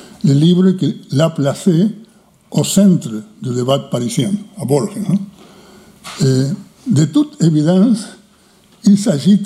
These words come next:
d'une intervention philosophique et non d'une représentation de la culture chinoise. Strictement parlant, l'encyclo-, l'encyclopédie chinoise de Borges de Foucault a peu ou rien à voir avec la Chine.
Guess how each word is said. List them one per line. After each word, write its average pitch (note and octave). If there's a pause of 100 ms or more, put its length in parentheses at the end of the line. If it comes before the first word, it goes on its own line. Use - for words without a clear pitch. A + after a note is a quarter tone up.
(140)
d'une E3
intervention C#3+
philosophique C#3+ (680)
et D#3+
non G#3 (180)
d'une F3+
représentation D3
de D3+
la C3
culture B2+
chinoise. A#2+ (1040)
Strictement F#3+
parlant, F3 (460)
l'encyclo-, D3
l'encyclopédie D3
chinoise D#3
de B2+
Borges D#3
de B2+
Foucault E3 (680)
a G3
peu - (160)
ou C#3+
rien F3+ (680)
à C#3
voir D3
avec B2
la A#2+
Chine. G#3